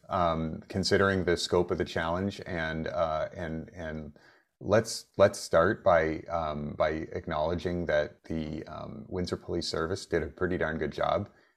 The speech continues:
um, in dealing with this. Uh, it, it took longer than anybody would have liked to resolve, um, but there are, I think there are pretty good reasons for that, um, to have, uh, concluded this, um, this thing and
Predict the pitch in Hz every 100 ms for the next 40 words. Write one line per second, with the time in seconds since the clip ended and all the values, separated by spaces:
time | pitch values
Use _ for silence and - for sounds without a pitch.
0 | - 80 76 73 85 82 80 82 87 85
1 | 95 104 - - - - - 78 73 73
2 | - 78 - - 92 78 - 113 107 90
3 | 98 95 92 85 85 90 87 87 85 76
4 | 76 104 - - - 85 82 80 76 80
5 | 131 - - 85 80 78 76 76 78 76
6 | 92 90 80 78 76 76 73 - 80 92
7 | 87 82 78 - 87 80 78 - - _
8 | - 101 90 82 85 85 92 - 90 87
9 | 101 123 - 85 80 78 95 82 90 85
10 | 78 - - _ _ - 87 80 - 87
11 | - 95 101 98 101 107 - - - 101
12 | 90 85 90 90 - 95 101 110 - 82
13 | 78